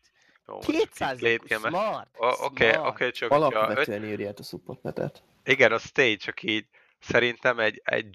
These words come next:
Speaker 1: Jinx mondjuk egy negyven, negyvenedik percben lévő teamfightba többet tud csinálni, vagy többet tudna csinálni, mint az öt nullás trash.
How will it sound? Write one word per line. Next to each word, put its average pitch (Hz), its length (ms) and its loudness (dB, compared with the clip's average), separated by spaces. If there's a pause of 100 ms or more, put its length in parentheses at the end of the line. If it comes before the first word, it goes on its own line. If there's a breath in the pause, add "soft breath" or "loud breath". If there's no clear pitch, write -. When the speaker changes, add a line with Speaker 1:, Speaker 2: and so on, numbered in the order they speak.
Speaker 1:
Jinx 120 280 0
mondjuk 113 320 -10
egy 107 120 2
negyven, 104 520 2
negyvenedik 101 500 -4
percben 98 440 -2
lévő 98 240 0
teamfightba 110 760 2
többet 107 420 4
tud - 160 -8
csinálni, 131 720 8
vagy 113 160 -4
többet 107 340 0
tudna 107 240 -12
csinálni, 104 300 2
mint 104 120 -6
az 98 120 -10
öt 104 180 -4
nullás 98 440 -2
trash. 104 440 2